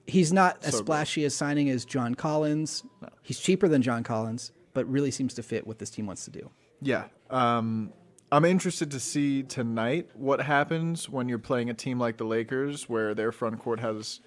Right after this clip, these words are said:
Speaker 2: if he's playing tonight, LeBron James, and then Anthony Davis, and then, uh, DeAndre Jordan. Like,
Speaker 1: Yeah.
Speaker 2: do you have Doug McDermott guard one of those guys? Do you have Derek White guard up? I'm interested to see what happens there. But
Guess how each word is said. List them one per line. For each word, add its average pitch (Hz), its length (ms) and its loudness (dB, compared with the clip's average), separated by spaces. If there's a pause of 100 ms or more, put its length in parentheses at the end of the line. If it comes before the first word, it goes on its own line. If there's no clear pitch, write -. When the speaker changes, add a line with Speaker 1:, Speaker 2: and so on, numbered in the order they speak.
(340)
Speaker 2:
if - 340 -8
he's 113 220 -8
playing 117 320 -4
tonight, 120 320 -4
LeBron 110 380 -2
James, 110 480 -8 (260)
and 113 100 -8
then 110 100 -2
Anthony 110 380 -6
Davis, 110 560 -4 (140)
and 113 180 -4
then, 104 380 -6 (560)
uh, 95 300 -6 (320)
DeAndre 110 400 0
Jordan. 117 520 -4 (180)
Like, 107 420 -8 (280)
Speaker 1:
Yeah. 113 200 -10 (100)
Speaker 2:
do 120 80 -6
you 110 100 -2
have 110 280 -4
Doug 110 180 -2
McDermott 117 420 -4
guard 120 240 2
one 170 100 -2
of 185 100 -4
those 190 220 -2
guys? 185 600 -2 (100)
Do - 120 -8
you 104 120 -4
have 110 280 0
Derek 113 280 2
White 120 240 2
guard 113 240 2
up? 143 240 4
I'm 127 120 -4
interested 131 360 -8
to 113 60 -10
see 123 160 -6
what 107 160 0
happens 107 340 -4
there. 104 260 -4
But 135 480 6